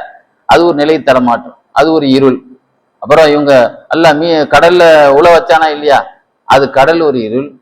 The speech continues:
அது உழுந்தது நேரம் நைட்டு, அது ஒரு இருள், தண்ணி ஒரு இருள்,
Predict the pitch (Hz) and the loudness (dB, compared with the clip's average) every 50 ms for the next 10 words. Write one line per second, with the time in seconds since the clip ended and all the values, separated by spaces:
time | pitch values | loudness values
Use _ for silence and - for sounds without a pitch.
0 | _ _ _ _ - 117 123 123 135 160 170 175 175 170 147 135 143 156 170 170 | _ _ _ _ -8 -4 -2 -2 0 -2 -2 0 0 0 2 2 2 2 2 2
1 | 165 139 127 123 123 107 - 123 117 123 143 156 156 151 135 120 110 110 123 135 | 2 0 0 -2 -2 -2 -2 0 0 2 2 0 -2 -4 -4 -6 -6 -6 -6 -8
2 | 143 135 - _ _ _ _ - 127 143 160 175 185 185 175 165 147 131 127 117 | -8 -12 -16 _ _ _ _ -2 -2 -2 -2 -4 -4 -2 0 0 0 0 -2 -4
3 | 117 123 139 147 | -4 -4 -6 -6